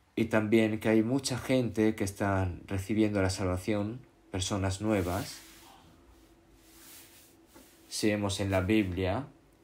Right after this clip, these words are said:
¿no? "Estrecho es para mí este lugar, apártate para que yo more", ¿no? "Aún los hijos de tu orforda-,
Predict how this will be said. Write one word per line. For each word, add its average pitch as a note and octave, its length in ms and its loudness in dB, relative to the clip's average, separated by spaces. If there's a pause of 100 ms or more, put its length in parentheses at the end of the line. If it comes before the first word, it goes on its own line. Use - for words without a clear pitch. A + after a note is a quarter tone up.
(1000)
¿no? - 220 -10 (420)
"Estrecho C3 640 0
es A#2+ 200 4
para A2 280 2
mí G2 480 -4
este A2 280 -2
lugar, G2 600 -2 (500)
apártate A#2+ 840 -2 (180)
para G2+ 240 -2
que F#2 160 -2
yo G#2 300 2
more", C3 420 -2 (460)
¿no? D#3+ 200 -12 (1700)
"Aún B2+ 240 2
los A#2+ 220 4
hijos C3+ 260 2
de A#2 100 2
tu A2 140 2
orforda-, G2+ 540 0